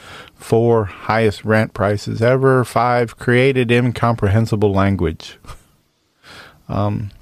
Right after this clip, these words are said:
and said, "If you're reading this and voted for Biden and you still don't regret it, then you are the American problem." Here's Justin Trudeau, everybody's favorite. Here's his statement on, you know, because last week,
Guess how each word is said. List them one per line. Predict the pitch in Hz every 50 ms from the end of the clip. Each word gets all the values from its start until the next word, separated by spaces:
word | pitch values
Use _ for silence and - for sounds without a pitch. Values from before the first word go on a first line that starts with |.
| _ _ _ _ _
and | - 107 98 98
said, | - 117 107 104
"If | 107 101 -
you're | 127 135 131
reading | 127 127 127 117 123 120 117
this | 117 117 104 - 107
and | 107 101
voted | 110 113 110 107 104 -
for | 107 104
Biden | 95 101 98 104 107 104 104 104
and | 104 101 98
you | 98
still | 87 - - - - 123 117
don't | 110 107 104 107 -
regret | - 113 110 101 107 110 107 110 107
it, | 104 104 - - -
then | - 113 107 104
you | 104 104 104 104
are | 101 101 107
the | 101 113 110
American | 101 95 95 95 92 90 92 92 - 104 101 95
problem." | - - - - - - - - - 113 - - - - - - - - _ _
Here's | - 139 117 107 -
Justin | - - 120 113 104 - - - 107 107
Trudeau, | - - 113 113 110 117 120 127 127 120 117 117 117 107 - - -
everybody's | - 135 120 110 113 110 117 117 113 117 101 -
favorite. | - 139 135 135 135 117 120 120 120 123 - - - - - _ _ _ _ _ - - - -
Here's | - - 165 156 143 - -
his | 160 156 139
statement | - - - 170 151 143 135 135 135 127 123 135
on, | - 147 123 120 120 127
you | 151 151 147
know, | 156 156 147 135
because | 131 135 - 151 143 135 135 127 117 117
last | 117 113 120 131 143 143 143 139 - - 139
week, | 139 143 147 143 127 - - -